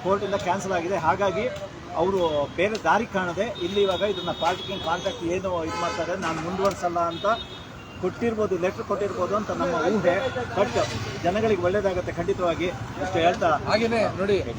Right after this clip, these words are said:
Speaker 2: ನೀವು ಯಾವಾಗ ನಿಮ್ಮ ವಾಹನಗಳನ್ನ ಅಡ್-, ಅಡ್ಡಾದಿಡ್ಡಿ ನಿಲ್ಸೋದು, ಒಂದು ವಾಹನ ಅಂದ್ರೆ ಮೂರು ವಾಹನ ನಿಲ್ಸೋ ಜಾಗದಲ್ಲಿ ಒಂದೇ ವಾಹನ ನಿಲ್ಸೋದು, ಈ ತರ ಕೆಲಸ ಮಾಡ್ದಾಗ್ಲೇನೆ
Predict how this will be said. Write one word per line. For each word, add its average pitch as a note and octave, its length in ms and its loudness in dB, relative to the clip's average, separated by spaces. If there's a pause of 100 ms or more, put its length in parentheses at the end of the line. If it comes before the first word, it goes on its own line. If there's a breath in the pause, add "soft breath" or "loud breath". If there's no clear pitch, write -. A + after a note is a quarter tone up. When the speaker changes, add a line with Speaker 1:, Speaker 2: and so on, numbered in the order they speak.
(160)
Speaker 2:
ನೀವು A3+ 460 2 (280)
ಯಾವಾಗ G#3+ 440 4 (160)
ನಿಮ್ಮ G3+ 180 -2
ವಾಹನಗಳನ್ನ G#3 640 2
ಅಡ್-, D#3 340 0
ಅಡ್ಡಾದಿಡ್ಡಿ G#3+ 600 2
ನಿಲ್ಸೋದು, G3+ 680 0 (180)
ಒಂದು B3 360 2
ವಾಹನ G#3+ 240 6
ಅಂದ್ರೆ G#3+ 520 -2
ಮೂರು F#3+ 420 -2
ವಾಹನ B3+ 260 4
ನಿಲ್ಸೋ A#3 220 0
ಜಾಗದಲ್ಲಿ A3 300 0
ಒಂದೇ G#3 180 2
ವಾಹನ A#3 280 4
ನಿಲ್ಸೋದು, G#3+ 440 0
ಈ G#3+ 140 -2
ತರ B3+ 160 2
ಕೆಲಸ A3+ 260 -2
ಮಾಡ್ದಾಗ್ಲೇನೆ G#3 600 2